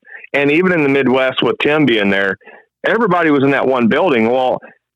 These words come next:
that started when I was ten years old, and I went on my first duck hunt at nine. So I'm hooked, you know. And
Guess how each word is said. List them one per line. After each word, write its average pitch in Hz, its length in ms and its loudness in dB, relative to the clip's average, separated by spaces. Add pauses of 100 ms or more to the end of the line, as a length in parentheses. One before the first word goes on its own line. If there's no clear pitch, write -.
(100)
that 202 200 -2
started 147 300 0
when 123 100 0
I 143 100 0
was 127 180 -2
ten 127 220 0
years 110 200 0
old, 151 260 0
and 123 80 0
I 143 60 0
went 160 120 0
on 139 60 2
my 117 180 0
first 120 220 -2
duck 147 220 -2
hunt 104 160 -2
at - 60 -4
nine. 101 380 -2 (400)
So 127 240 -2
I'm 180 180 0
hooked, - 480 -2
you 120 120 0
know. 101 320 -2 (760)
And 127 500 -2